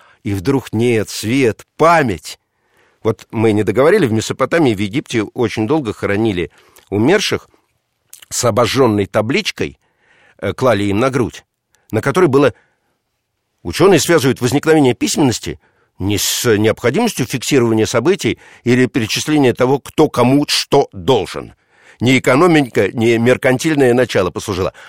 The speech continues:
а именно решение, опять же, религиозной задачи. То есть вот это имя,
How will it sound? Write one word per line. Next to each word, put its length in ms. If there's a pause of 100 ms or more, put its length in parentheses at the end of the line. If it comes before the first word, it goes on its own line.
(220)
а 120
именно 260
решение, 440
опять 220
же, 120
религиозной 500
задачи. 560 (760)
То 60
есть 120
вот 140
это 180 (120)
имя, 400